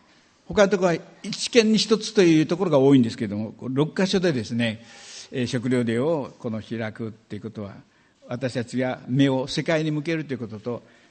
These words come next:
もう一箇所、お、こう、愛歌の第二章のところ、そこも開いてもらえますか。愛歌。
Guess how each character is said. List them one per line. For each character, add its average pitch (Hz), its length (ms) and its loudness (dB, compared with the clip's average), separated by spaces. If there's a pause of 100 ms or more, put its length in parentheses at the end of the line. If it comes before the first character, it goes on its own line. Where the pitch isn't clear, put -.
(120)
も 202 120 -2
う 226 40 0
一 226 80 -4
箇 170 100 0
所、 139 160 -2
お、 107 840 -12 (360)
こ 131 220 -16
う、 - 40 -20 (1040)
愛 214 180 2
歌 175 180 0
の 127 160 4
第 139 260 2
二 156 160 2
章 185 180 2
の 120 60 2
と 107 100 -8
こ 107 80 -12
ろ、 101 180 -12
そ 156 140 -10
こ 165 100 -10
も 160 80 -6
開 135 240 -6
い - 40 -6
て 123 120 -12
も 101 80 -12
ら 98 80 -18
え - 20 -20
ま 101 80 -20
す - 80 -20
か。 - 140 -16
愛 135 140 -8
歌。 117 220 -14